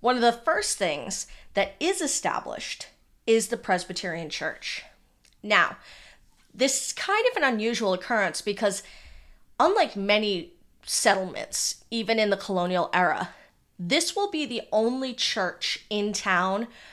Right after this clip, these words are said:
for well over a hundred years. The second church won't be established until eighteen fifty. So when they said the church in this town, they were referring to the Presbyterian Church.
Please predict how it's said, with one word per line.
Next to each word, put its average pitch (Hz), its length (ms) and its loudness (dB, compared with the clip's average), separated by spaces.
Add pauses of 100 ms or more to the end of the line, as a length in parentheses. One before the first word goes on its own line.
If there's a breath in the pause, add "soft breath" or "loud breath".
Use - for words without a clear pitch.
(200 loud breath)
for 220 160 0
well 202 360 6
over 202 220 2
a 180 60 2
hundred 180 400 -4
years. - 460 -8 (240 loud breath)
The 196 100 -4
second 262 440 2
church 190 360 -2
won't 196 200 2
be 196 80 -2
established 185 480 0
until 185 320 -6
eighteen 180 420 -6
fifty. - 580 -12 (1000 loud breath)
So 220 220 0
when 214 160 6
they 262 160 6
said 285 360 2
the 233 100 6
church - 360 -2
in 220 120 -2
this 208 180 -4
town, 180 460 -4 (360 loud breath)
they 220 160 2
were 247 160 2
referring 208 800 0 (200)
to 233 200 0
the 196 80 -2
Presbyterian 175 680 -4
Church. - 540 -10